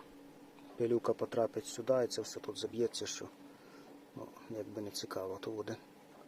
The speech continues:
Проводочки також, свої магістралі, свої кріплення, все надійно. Коротше,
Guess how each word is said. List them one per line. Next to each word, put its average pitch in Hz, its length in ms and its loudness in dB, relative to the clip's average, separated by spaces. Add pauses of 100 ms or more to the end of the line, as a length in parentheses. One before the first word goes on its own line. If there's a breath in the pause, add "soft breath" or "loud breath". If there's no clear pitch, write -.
(580)
Проводочки 113 640 2
також, - 480 0 (520 loud breath)
свої 113 320 6
магістралі, 127 580 6
свої 117 240 2
кріплення, 127 520 2 (260)
все - 200 -2
надійно. 120 480 0 (1120 loud breath)
Коротше, 117 680 0